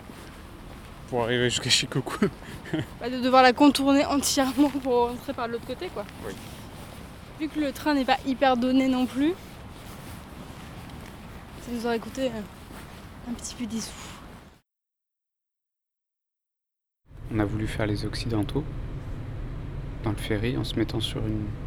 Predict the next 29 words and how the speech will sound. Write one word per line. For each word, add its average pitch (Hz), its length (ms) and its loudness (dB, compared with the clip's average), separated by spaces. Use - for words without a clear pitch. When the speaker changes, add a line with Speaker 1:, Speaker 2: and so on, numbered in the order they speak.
Speaker 1:
table 113 220 2
et 110 60 4
des 107 120 0
chaises. 135 400 -2
Mais 107 60 0
en 98 60 -2
fait, 110 180 -4
c'est - 100 -6
tellement 104 260 0
plus - 140 -6
confortable 107 460 -2
sur - 160 -4
un 110 100 0
tatami. 107 560 -2
Speaker 2:
Bah, - 0 -
de 262 60 2
toute 226 120 0
façon, 226 200 0
le 220 100 4
bateau 208 240 0
est 214 80 2
pensé 214 340 -2
pour 220 160 0
être 202 120 0
principalement 214 460 0
sur 214 140 2
les 208 80 2
tatamis, 208 400 2
hein. 196 180 2